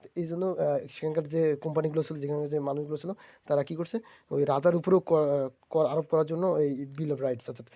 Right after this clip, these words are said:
রাজাও সেই পরিমাণ ইয়ে করবে আর কি, কর দিবে। এ-, এটা নিয়ে আর কি Bill of Rights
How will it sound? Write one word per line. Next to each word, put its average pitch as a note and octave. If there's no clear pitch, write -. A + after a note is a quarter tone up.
রাজাও D3+
সেই -
পরিমাণ C#3
ইয়ে C3+
করবে G#2+
আর B2
কি, A#2+
কর D3+
দিবে। A#2+
এ-, D#3
এটা E3+
নিয়ে D#3
আর -
কি C#3+
Bill B2+
of A#2
Rights A#2+